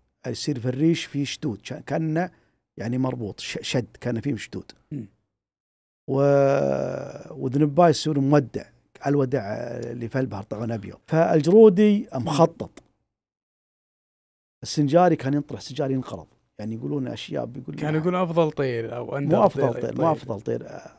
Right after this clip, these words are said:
Speaker 1: أندرهن غالي.
Speaker 2: أندر، إيه.
Speaker 1: أقل، يعني، يعني عدد فيهن، قصدي إنه أقلهن. وغالي سعره ونادر طبعا. يطرحونه ب-، يطرحونه عند، يطرحوه يمكن عند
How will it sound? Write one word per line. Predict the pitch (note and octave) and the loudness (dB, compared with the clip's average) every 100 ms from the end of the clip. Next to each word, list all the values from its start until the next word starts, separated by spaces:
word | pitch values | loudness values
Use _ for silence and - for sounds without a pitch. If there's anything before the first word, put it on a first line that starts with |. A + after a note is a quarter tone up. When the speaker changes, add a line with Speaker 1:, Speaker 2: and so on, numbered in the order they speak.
| - | -4
Speaker 1:
أندرهن | D#3+ D3+ D3+ A2+ G#2 | 0 4 4 2 -2
غالي. | C#3 C3 C#3 | -2 -2 -4
Speaker 2:
أندر، | B2 A#2 | -10 -12
إيه. | B2+ B2 | -14 -10
Speaker 1:
أقل، | C3+ C#3+ - E3+ D#3+ - | -6 -4 0 2 2 -2
يعني، | - - - C3+ D3 D#3 D3+ _ _ - | -8 -8 -8 -4 -2 -2 -6 _ _ -2
يعني | C#3 | 2
عدد | C#3 D#3 C3 | 4 6 4
فيهن، | - B2+ G2+ G2 | 2 -4 -4 -8
قصدي | C3+ - C#3 | -8 -6 -6
إنه | C#3 C3+ | -4 -2
أقلهن. | D#3+ C3+ G2+ - _ _ _ _ _ _ | 0 0 -4 -16 _ _ _ _ _ _
وغالي | C3 A#2+ A#2 C3 D#3 C3+ | -8 -8 -4 0 0 0
سعره | - C#3+ E3 | -2 2 4
ونادر | D3+ C#3 G#2+ G2+ | 4 2 -4 -10
طبعا. | - G2 - _ _ _ _ _ | -12 -12 -14 _ _ _ _ _
يطرحونه | C3+ - A#2 D#3 C#3 | -10 -4 0 0 -2
ب-، | C3 | -4
يطرحونه | C3+ C3 C#3 D3 C3+ | -8 -6 -2 -2 -2
عند، | B2 C3+ A#2+ A#2+ A#2+ B2 A#2+ - | -2 -4 -4 -4 -4 -8 -12 -16
يطرحوه | - C#3+ C3+ B2 | -12 -6 -2 -2
يمكن | - G2+ | -6 -10
عند | A#2 | -12